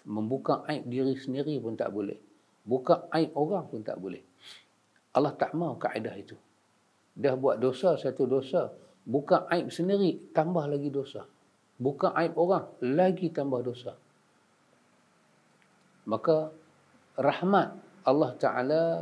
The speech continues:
dalam... Uh, persahabatan itu, dalam kerukunan hidup itu,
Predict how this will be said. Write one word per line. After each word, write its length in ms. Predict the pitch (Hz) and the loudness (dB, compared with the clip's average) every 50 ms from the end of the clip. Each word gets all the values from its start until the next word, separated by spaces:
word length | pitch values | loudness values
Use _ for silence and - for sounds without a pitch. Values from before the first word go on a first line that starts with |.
| 151 - | -6 -8
dalam... 560 | 110 107 131 131 135 135 135 123 117 110 107 - - _ _ _ _ _ _ _ _ _ - | -2 2 4 4 6 4 4 2 2 -2 -8 -12 -16 _ _ _ _ _ _ _ _ _ -10
Uh, 800 | - 104 107 104 104 104 104 101 101 98 98 98 98 98 95 95 - | -6 -6 -4 -4 -4 -4 -4 -4 -6 -6 -6 -6 -6 -6 -6 -8 -4
persahabatan 880 | - 135 127 - 147 123 123 135 143 156 170 165 165 175 151 127 110 120 | -4 -4 -2 -2 -4 -2 -2 0 4 4 4 4 6 2 2 2 2 -6
itu, 560 | 120 117 - - 160 160 160 165 165 160 135 | -8 -8 -4 -2 -2 0 0 0 -2 -2 0
dalam 400 | 123 135 131 131 127 120 120 117 | 2 2 2 2 0 -2 -4 -4
kerukunan 640 | - 139 131 127 123 - - 170 180 175 156 127 123 | -2 0 0 0 0 0 0 0 0 2 0 0 -2
hidup 400 | - 143 131 123 131 117 - 120 | -4 -4 -4 -2 -2 -2 -2 -2
itu, 480 | 110 110 - - 139 143 151 156 160 | -6 -8 -6 -6 -6 -6 -6 -8 -12